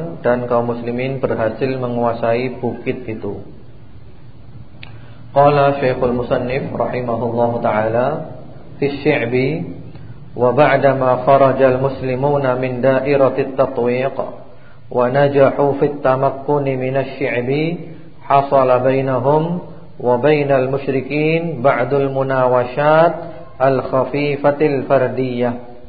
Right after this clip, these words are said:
Di bukit, ketika kaum muslimin telah berhasil keluar dari kepungan kaum musyrikin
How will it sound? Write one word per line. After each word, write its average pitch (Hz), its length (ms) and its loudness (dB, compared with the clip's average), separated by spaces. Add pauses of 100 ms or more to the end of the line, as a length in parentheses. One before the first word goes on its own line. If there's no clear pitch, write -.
(1120)
Di 135 160 0
bukit, 139 480 -2 (920)
ketika 147 560 6 (1400)
kaum 127 160 0
muslimin 143 640 -2 (720)
telah 127 280 0
berhasil 127 760 2
keluar 131 500 2
dari 127 300 2
kepungan 135 640 0
kaum 127 200 2
musyrikin 127 880 -6